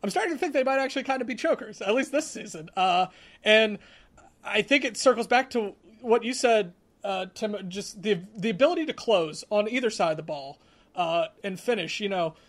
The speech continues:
they take a twenty-one to three lead in the second half, and I believe I texted the group chat something like,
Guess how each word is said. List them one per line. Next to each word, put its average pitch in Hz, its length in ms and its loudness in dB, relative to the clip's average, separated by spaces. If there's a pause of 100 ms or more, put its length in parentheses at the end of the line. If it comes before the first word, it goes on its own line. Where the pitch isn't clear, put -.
(100)
they 226 120 2
take 294 280 -2
a 214 80 0
twenty-one 294 580 0
to 240 60 -4
three 233 240 -4
lead 151 320 -4 (400)
in 202 140 -2
the 190 60 -4
second 185 340 -2
half, 156 420 -10
and 185 340 -4
I 208 100 2
believe 254 280 2
I 226 140 4
texted 220 380 -2
the 196 40 -8
group 202 220 2
chat 185 260 -2
something 190 260 -2
like, 165 380 0